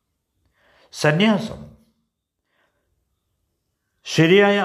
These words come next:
ആത്മഹത്യയാണ്. എന്തുകൊണ്ടെന്നാൽ അത് മനസ്സിനെയാണ് നശിപ്പിക്കുന്നത്. It destroys the mind. അത്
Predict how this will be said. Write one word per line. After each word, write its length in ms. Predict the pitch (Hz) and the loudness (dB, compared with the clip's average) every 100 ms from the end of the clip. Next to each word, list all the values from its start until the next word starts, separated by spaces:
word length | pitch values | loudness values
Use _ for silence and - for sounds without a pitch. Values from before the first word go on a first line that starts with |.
| - | -4
ആത്മഹത്യയാണ്. 720 | 131 143 143 143 147 120 87 104 | -2 -2 -4 -6 -6 -10 -10 -12
എന്തുകൊണ്ടെന്നാൽ 760 | 117 151 139 82 69 67 69 85 _ _ _ _ | -12 -12 -12 -14 -20 -20 -20 -20 _ _ _ _
അത് 240 | 123 139 165 165 98 | -2 0 -2 -4 -6
മനസ്സിനെയാണ് 880 | 107 135 175 180 - 190 185 143 123 | -2 0 0 -4 -6 -6 -6 -8 -12
നശിപ്പിക്കുന്നത്. 680 | 104 95 107 101 78 73 67 | -16 -18 -20 -20 -18 -18 -20
It 120 | 82 85 | -20 -16
destroys 400 | 95 98 127 131 | -16 -10 -6 -4
the 120 | 104 | -6
mind. 340 | 101 95 101 76 - _ _ _ _ _ _ _ _ _ _ _ _ _ _ _ _ _ _ _ _ _ _ _ _ _ _ _ _ _ _ _ _ _ _ _ _ _ | -6 -6 -8 -10 -18 _ _ _ _ _ _ _ _ _ _ _ _ _ _ _ _ _ _ _ _ _ _ _ _ _ _ _ _ _ _ _ _ _ _ _ _ _
അത് 120 | 151 | -2